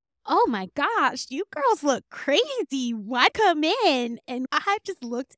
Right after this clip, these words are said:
at Khadijah like, "I told you, just go home." And I'm like, "Yeah, we just needed to, like, drop something off."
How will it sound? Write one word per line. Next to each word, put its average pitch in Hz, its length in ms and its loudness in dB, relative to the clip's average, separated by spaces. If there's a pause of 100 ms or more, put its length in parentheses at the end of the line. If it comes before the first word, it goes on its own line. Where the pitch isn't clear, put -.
at 247 240 0
Khadijah 220 640 -4
like, - 300 -10 (280)
"I 285 140 -4
told 294 680 -8
you, 240 480 -6 (140)
just 320 340 2
go 320 260 0
home." 294 460 0 (260)
And 262 220 0
I'm 285 100 -4
like, 302 200 -4
"Yeah, 330 220 0
we 359 120 -4
just 392 220 -4
needed 339 320 -2
to, 302 160 0
like, 247 480 -2
drop 285 280 -2
something 285 400 -6
off." 262 360 0